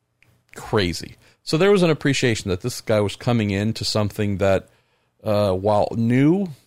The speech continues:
and a big learning curve, was not beyond his capabilities.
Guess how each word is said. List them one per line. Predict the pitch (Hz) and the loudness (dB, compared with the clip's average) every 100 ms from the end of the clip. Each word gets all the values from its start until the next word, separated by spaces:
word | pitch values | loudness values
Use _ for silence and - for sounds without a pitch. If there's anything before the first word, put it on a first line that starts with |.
| _ | _
and | 101 107 | -6 -4
a | |
big | 101 120 | -2 -2
learning | 110 113 131 135 | 0 0 0 0
curve, | 139 139 139 | 0 0 0
was | 120 104 - | 0 -2 0
not | 107 104 113 - - - - _ _ _ _ _ _ _ _ _ 107 | -2 0 0 -2 -12 -20 -20 _ _ _ _ _ _ _ _ _ -4
beyond | 113 101 110 107 92 | 0 2 2 0 -2
his | 104 | -4
capabilities. | - 107 104 92 92 82 69 60 50 - | -4 -4 -4 -6 -4 -4 -2 -6 -12 -14